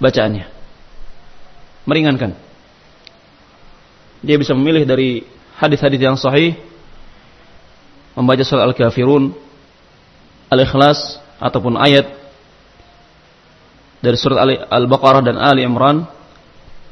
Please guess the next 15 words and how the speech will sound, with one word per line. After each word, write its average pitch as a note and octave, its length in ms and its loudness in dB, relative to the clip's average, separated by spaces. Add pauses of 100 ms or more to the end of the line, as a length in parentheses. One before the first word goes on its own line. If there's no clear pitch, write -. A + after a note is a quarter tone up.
(460)
ataupun D3+ 320 0
juga D3+ 160 4
dia D3 80 4
bisa D3+ 240 0
memilih D#3+ 320 0
surat-surat D#3 480 0
yang B2 160 -2
lainnya. B2 240 0 (1300)
Al-muhim, C3 400 2
yang D3+ 160 2
sunnah D3+ 400 2
adalah E3+ 220 4 (2500)
al-qira'atu C#3 640 2
fiha E3+ 400 4
bitakhfif C#3+ 640 0